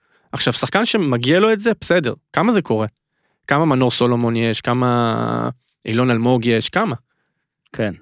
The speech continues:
Speaker 1: אין הרבה, אבל כל האלה שבאמצע אנחנו
Speaker 2: כמות
Speaker 1: מאבדים
Speaker 2: הכסף, בוא נגיד, כמות הכסף שזזה פה על שחקנים שהם לא יצא מהם כלום, היא מטורפת.
Speaker 1: מטורפת, ו-, ו-,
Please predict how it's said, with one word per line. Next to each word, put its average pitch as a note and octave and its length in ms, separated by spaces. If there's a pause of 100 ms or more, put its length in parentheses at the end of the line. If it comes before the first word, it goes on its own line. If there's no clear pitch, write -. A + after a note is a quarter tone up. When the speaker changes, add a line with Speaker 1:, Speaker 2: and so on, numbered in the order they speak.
(100)
Speaker 1:
אין B3+ 140
הרבה, C#3 260
אבל G#2+ 140
כל A3+ 200
האלה G#3 180
שבאמצע C#3 460
אנחנו C#3+ 140
Speaker 2:
כמות C3+ 120
Speaker 1:
מאבדים G#3+ 200
Speaker 2:
הכסף, D#3+ 200
בוא C#3+ 120
נגיד, C#3+ 200
כמות D#3 300
הכסף C3+ 260
שזזה B2 840
פה A2 140
על G2+ 60
שחקנים B2 480
שהם A2+ 320
לא C3 220
יצא B2 200
מהם B2 180
כלום, C#3+ 300
היא A#2 80
מטורפת. G#2 500
Speaker 1:
מטורפת, D3 720
ו-, A2+ 600
ו-, A#2 160